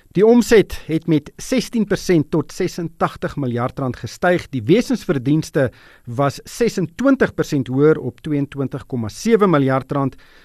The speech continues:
Die groep se produksie het egter met vyf persent tot sesendertig miljoen ton gedaal en dit spruit grootliks uit die logistieke probleme by Transnet. Die direksie het 'n slotdividend van vierentwintig rand twintig verklaar,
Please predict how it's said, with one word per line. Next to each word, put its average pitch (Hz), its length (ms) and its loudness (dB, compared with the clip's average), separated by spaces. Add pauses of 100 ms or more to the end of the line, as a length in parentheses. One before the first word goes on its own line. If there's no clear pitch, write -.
(140)
Die 131 80 -8
groep 151 220 -6
se 160 100 -4
produksie 143 720 -4
het 123 240 -8
egter 139 320 -10
met 120 160 -6
vyf 151 280 -4
persent 135 440 -6
tot 123 240 -10
sesendertig 139 920 -8
miljoen 123 320 -6
ton 131 220 -6
gedaal 151 520 0 (420)
en 107 160 -8
dit 127 220 -6
spruit 127 280 -4
grootliks 147 540 -6
uit 123 140 -12
die 123 120 -8
logistieke - 460 -10
probleme 120 420 -6
by 110 200 -6
Transnet. 165 440 0 (220)
Die 156 140 -4
direksie 180 400 2
het 190 160 0
'n 170 200 4
slotdividend 160 800 0
van 139 200 -4
vierentwintig 151 720 -6
rand 123 260 -8
twintig - 640 -4 (100)
verklaar, 208 600 0